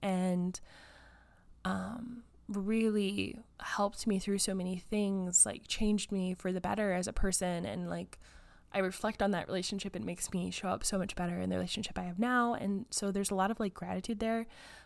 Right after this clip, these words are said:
but I also feel a lot of regret. And some of the regret is just feeling like, "Oh, I led this person on, or I made them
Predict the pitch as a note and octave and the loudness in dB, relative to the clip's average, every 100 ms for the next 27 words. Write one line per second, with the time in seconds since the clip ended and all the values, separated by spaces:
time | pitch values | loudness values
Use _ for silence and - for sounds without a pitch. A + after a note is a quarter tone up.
0 | - G3 - - - G#3 A#3 B3+ A#3 - | -4 -2 0 -2 -2 2 2 2 -2 -6
1 | F#3 F3 F3 F3+ F3+ F#3 F#3 F3 G3+ A#3+ | -4 -4 -4 -4 -4 -2 -2 -2 2 0
2 | - - - G3+ A3 C4 C4 G3+ F3+ F3 | 0 -8 -6 -2 2 2 4 0 0 -2
3 | F3 E3+ - F#3 - F#3 F3 F3 F3 E3 | -2 -4 -4 -2 -2 0 -2 0 -2 -4
4 | - F#3+ F3+ F3+ F3+ F3+ F#3 - - - | -4 -4 6 6 6 2 0 -2 -2 -2
5 | G3 G3+ G3 A#3 A3+ G#3 F#3 F#3 F#3 F#3 | -2 0 2 4 4 2 0 0 -4 -4
6 | - G3 G3 G3 G3 | -4 -4 -4 -6 -10